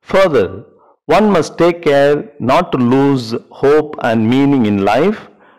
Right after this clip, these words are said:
which would ensure the health of one's soul, which we can say the spiritual health.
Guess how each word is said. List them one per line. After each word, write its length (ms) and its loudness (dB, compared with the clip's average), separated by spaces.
which 260 -4
would 140 0
ensure 760 2
the 140 -2
health 440 0
of 380 0
one's 560 -2
soul, 800 0
which 400 -6
we 100 -4
can 260 -2
say 280 0
the 140 -2
spiritual 680 -2
health. 480 -2